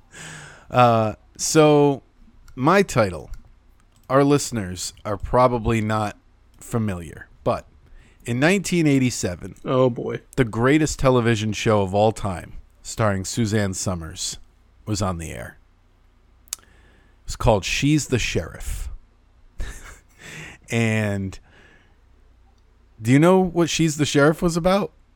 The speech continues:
Speaker 2: No. <laughs>
Speaker 1: Okay, so this is a rid-, it's often, like, brought up as, like, one of the most ridiculous T V shows of all time. It's, uh, it's, the show was about, there was a sheriff in a small town, and he got shot and died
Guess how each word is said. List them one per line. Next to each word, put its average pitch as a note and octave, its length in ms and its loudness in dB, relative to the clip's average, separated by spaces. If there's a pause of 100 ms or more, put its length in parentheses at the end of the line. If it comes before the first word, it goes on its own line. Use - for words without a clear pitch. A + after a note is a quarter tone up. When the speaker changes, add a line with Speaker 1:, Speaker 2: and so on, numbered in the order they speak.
(220)
Speaker 2:
No. C3 540 4 (200)
<laughs> - 100 -2 (680)
Speaker 1:
Okay, C3 380 2
so - 180 4
this E3+ 180 6
is F#3 120 -2
a F#3 80 6
rid-, C3+ 240 2
it's C3+ 200 -4
often, D3+ 520 4 (120)
like, A#2 280 0 (140)
brought A#2 300 4
up A2 160 4
as, G2+ 140 -2
like, G#2+ 160 0
one A2 140 2
of - 20 -4
the G#2+ 60 0
most G2+ 200 0
ridiculous G#2+ 540 -2
T A2+ 160 -2
V G2 160 0
shows F#2+ 300 -2
of F#2 80 -4
all F#2 100 0
time. F2 320 -8 (580)
It's, - 300 0
uh, A#2+ 300 6
it's, - 240 -2
the B2 160 0
show D#3+ 260 4
was F#3 220 4
about, C3 560 2 (800)
there C3 100 2
was B2+ 140 4
a A#2 80 2
sheriff D#3 720 2 (320)
in A2+ 80 -2
a A#2 60 2
small D3+ 380 4
town, G#2+ 540 0 (540)
and A#2 100 -2
he D3+ 120 4
got D#3+ 160 2
shot E3 440 0
and B2 200 -4
died A2+ 500 0